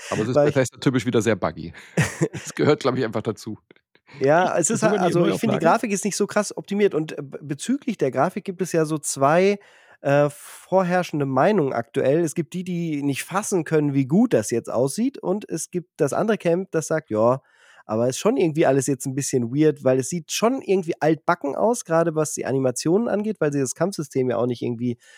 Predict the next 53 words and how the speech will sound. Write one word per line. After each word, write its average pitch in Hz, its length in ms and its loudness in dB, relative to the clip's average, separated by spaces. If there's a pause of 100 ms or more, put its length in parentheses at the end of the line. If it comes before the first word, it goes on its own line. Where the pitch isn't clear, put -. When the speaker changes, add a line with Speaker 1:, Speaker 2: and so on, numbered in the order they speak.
(300)
Speaker 2:
äh, 143 100 -8
besonders 135 640 2
überarbeitet 131 580 0
haben, 143 240 -2
abseits 139 420 -2
davon, 139 280 0
dass, 123 280 -2
äh, 123 260 0
es 113 140 -4
jetzt 120 160 -6
so 117 100 -4
Hit-Impacts 139 920 -4
gibt. - 200 -8
Das 107 140 -10
heißt, 104 180 -6
wenn 110 100 -2
man 107 220 -2
mit 104 160 -8
dem 101 280 -4 (260)
Schwert 139 340 0
zuhaut, 147 480 2
dann, 120 220 -2 (140)
äh, 117 440 0 (300)
sind 120 320 -4
die 123 80 -8
Gegner, 139 460 4 (200)
stehen 147 220 2
die 131 100 -2
Gegner 139 240 2
nicht 127 140 2
einfach 135 160 0
so 120 100 0
da, 135 240 6
wenn 185 100 4
sie 180 100 2
getroffen 170 340 0
werden 156 180 2
und 113 140 -2
Blut 151 240 0
spratzt 185 320 -2
auf, 160 120 -6
sondern 135 240 2
die 110 140 -8
gehen 139 220 4
so 127 120 -2
animationstechnisch 120 880 -6
einmal 117 220 -2
ein 113 140 -2
bisschen 123 280 -2
mit 127 160 -2
dem 113 200 0
Schwung 127 500 0
mit. 143 220 2